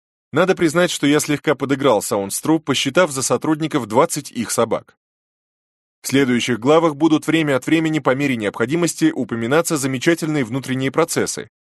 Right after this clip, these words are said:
имеющие место в других организациях, например, в японской интернет-компании Ozvision. Образовательной некоммерческой программе Center for Courage and Renewal,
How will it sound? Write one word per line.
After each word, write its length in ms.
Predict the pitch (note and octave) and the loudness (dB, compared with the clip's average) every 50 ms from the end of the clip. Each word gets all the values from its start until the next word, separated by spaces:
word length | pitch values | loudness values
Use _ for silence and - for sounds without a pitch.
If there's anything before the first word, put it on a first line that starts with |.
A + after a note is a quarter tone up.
| _ _ | _ _
имеющие 460 | - A#2 C#3 F3 F#3+ F#3 - - D#3+ C#3 | -2 0 2 2 2 0 2 0 0 0
место 320 | C3 D3 E3 - - D#3+ | 2 0 0 0 0 -2
в 60 | C3 | -2
других 360 | A#2+ B2 C3 A2+ B2+ C#3+ - | -2 -2 -4 -2 -2 0 0
организациях, 880 | D3 C3+ B2+ C#3+ D3+ D#3+ D#3+ C#3+ A#2+ F#2 - - - - - - - _ _ _ _ _ | 0 0 0 -2 -2 -2 0 2 2 0 0 -4 -10 -12 -12 -14 -18 _ _ _ _ _
например, 400 | - A#2+ A2 C#3+ D#3 F3 G3+ F3+ | -4 -2 0 0 2 2 2 2
в 20 | D3+ | 0
японской 480 | C3 C#3 - - D#3+ D3+ - - B2+ | -2 -4 -2 0 0 0 -2 -4 -6
интернет-компании 1080 | A2+ G#2 - G#2+ G#2 A2 G2+ - - F2+ F2 E2+ - B2+ D3 D#3+ D#3+ D#3+ E3 D#3+ D3+ - _ _ _ - | -6 -4 -4 -4 -4 -4 -4 -4 -4 -6 -6 0 2 2 2 2 2 0 0 -2 -4 -6 _ _ _ 0
Ozvision. 640 | C#3 D#3+ D3 B2+ B2+ C3+ A2+ F#2 - E2 B1+ A#1 - _ _ _ _ _ _ _ _ _ _ | 2 2 2 2 0 -2 -2 -2 -6 -10 -14 -16 -20 _ _ _ _ _ _ _ _ _ _
Образовательной 760 | - F2+ G#2 A#2+ B2+ B2+ D#3 F3 G#3 G3+ - F#3 F#3 F3 E3+ | -2 0 2 2 4 4 4 4 4 2 0 -4 -2 0 0
некоммерческой 640 | D#3+ D#3 - D3+ D3 D#3 D#3 - - C#3+ - - B2+ | 2 2 2 4 4 2 0 0 -2 -4 -4 -4 -2
программе 580 | G#2+ G#2 G#2+ G2+ G2+ B2 C3+ C#3+ C#3+ C3+ B2+ B2+ | 0 2 0 2 2 2 2 2 2 0 0 0
Center 460 | A#2+ - - C#3 C3+ B2+ B2 A#2+ - | 0 0 0 0 0 0 -2 -4 -2
for 140 | - A#2+ A2 | -2 -2 -2
Courage 500 | - - A#2 A2 A2+ G#2+ G2+ - - - - | 2 2 2 4 4 2 0 -2 -6 -4 -2
and 180 | A#2 A2+ G#2+ G2 | -2 -2 -2 -2
Renewal, 640 | G2 G2+ G2 G2+ G#2 C3 D3 D#3+ F3+ F3+ F3+ F3+ | -4 -4 -2 -2 0 0 2 2 2 2 0 -4